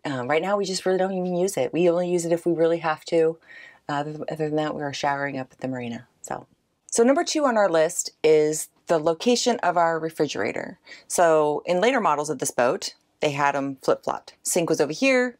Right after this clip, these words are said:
refrigerator was over here. And in the early models, it was the way we have it. We completely gutted the fridge and rebuilt it, and it's nice. We really like it. It works great. There's actually a lot of space in here, but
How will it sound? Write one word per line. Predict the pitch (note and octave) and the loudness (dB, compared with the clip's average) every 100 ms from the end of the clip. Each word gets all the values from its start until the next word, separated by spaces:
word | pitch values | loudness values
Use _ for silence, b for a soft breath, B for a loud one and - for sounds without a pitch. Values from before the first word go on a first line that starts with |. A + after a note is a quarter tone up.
| _ | _
refrigerator | - D3+ D#3 C#3+ | -4 0 0 0
was | C#3 | -2
over | C#3+ C#3 | -4 -2
here. | C#3 A#2+ - _ B B B B - | -2 -2 -4 _ B B B B -4
And | D#3 D3 C#3 C3+ | 0 0 0 -2
in | C#3+ | -2
the | C#3 | 0
early | D3 C#3+ | 2 2
models, | C#3 C#3 F#3 - | 2 0 -2 -2
it | A#2+ | -2
was | C3 B2+ - _ | -2 -4 -8 _
the | - | 0
way | C3+ | 2
we | C#3 F3+ | 2 -2
have | A#2+ - | -4 -8
it. | - - B B B | -14 -18 B B B
We | A3 B3 | 0 2
completely | A#3 A3+ A3+ G#3 G3+ G3 E3 | 2 2 2 2 0 0 2
gutted | E3+ E3+ E3 | 2 4 2
the | D#3+ | -2
fridge | - D#3 C#3+ C#3 | -2 0 0 -2
and | - D3+ | -2 0
rebuilt | C#3+ C#3 B2 B2 | 0 0 0 0
it, | A#2+ - - | -2 -2 -2
and | C#3 B2+ | 0 0
it's | - C#3 - | -2 -2 -2
nice. | D3 B2 - | -2 -2 -2
We | D3+ | -2
really | D3 D3+ F3 | 0 2 2
like | D3 C3+ | 2 2
it. | C3+ C3+ - | 0 0 0
It | C#3 | -2
works | D3 D#3 | -2 -2
great. | - - C#3+ C#3 | -6 -2 0 0
There's | D3+ | -2
actually | D#3 D#3 D#3 | -2 -2 -2
a | C3+ | -2
lot | C3 C3 | -2 -4
of | |
space | D#3 C#3 D#3 | -4 -4 -4
in | G3+ | -2
here, | A3+ C4 C#4 B B B B | 0 0 0 B B B B
but | - F3+ E3 C#3 D#3 | -2 2 2 2 -2